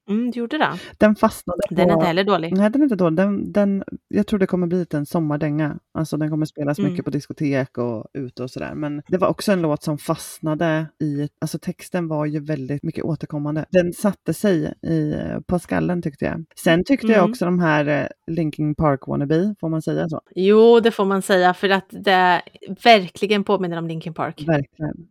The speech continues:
Speaker 2: Den låten var också väldigt, väldigt bra.
Speaker 1: Det var den. Är ni mellofreaks, liksom?
Speaker 2: Nej. Jag tycker
Speaker 1: Mm.
Speaker 2: Melodifestivalen, jag vet inte, det är inte samma nu vad det var förr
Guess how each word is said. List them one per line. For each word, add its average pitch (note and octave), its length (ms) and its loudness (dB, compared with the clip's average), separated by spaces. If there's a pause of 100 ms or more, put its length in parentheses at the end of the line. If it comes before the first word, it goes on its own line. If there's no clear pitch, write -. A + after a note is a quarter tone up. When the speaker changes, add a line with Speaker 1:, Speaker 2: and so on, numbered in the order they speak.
(100)
Speaker 2:
Den D#3+ 180 6
låten G3+ 300 0
var - 80 -6
också - 260 -2
väldigt, E3 300 2 (140)
väldigt B2+ 180 -2
bra. D#3 280 2
Speaker 1:
Det G3 100 0
var E3+ 160 2
den. F#3 160 -10 (100)
Är C4 180 4
ni G3 120 -2
mellofreaks, F#3 840 -6
liksom? - 400 -14
Speaker 2:
Nej. C3 420 -4 (100)
Jag F#3+ 300 0
tycker E3+ 240 -8
Speaker 1:
Mm. F3+ 120 -6
Speaker 2:
Melodifestivalen, D#3 1040 -6
jag F#3+ 140 2
vet E3+ 260 2
inte, D#3 200 -4
det E3 140 -2
är F#2 40 -4
inte D#3+ 300 -4
samma D#3 320 -2
nu D#3+ 460 -2
vad D3 200 -2
det C#3 40 -6
var C#3 160 -6
förr C#3+ 520 -2